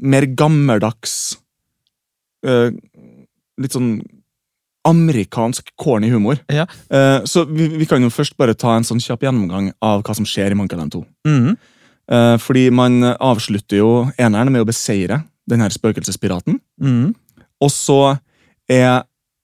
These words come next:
Speaker 1: eh, Guybrush, han er tilbake, og han skal ha et nytt eventyr. Spillet starter med at man sitter rundt et lite bål sammen med to andre pirater,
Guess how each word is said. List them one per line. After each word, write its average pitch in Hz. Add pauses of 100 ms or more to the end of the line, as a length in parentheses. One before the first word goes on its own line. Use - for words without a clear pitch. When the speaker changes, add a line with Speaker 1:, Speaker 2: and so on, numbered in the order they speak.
(120)
Speaker 1:
eh, 123 (500)
Guybrush, 135 (360)
han 127
er 117
tilbake, 98 (580)
og 117
han 117
skal 113
ha 107
et 117
nytt 113
eventyr. 90 (480)
Spillet 120
starter 135
med 127
at 117
man 117
sitter -
rundt 127
et -
lite 123
bål 147
sammen 117
med -
to 127
andre 113
pirater, 135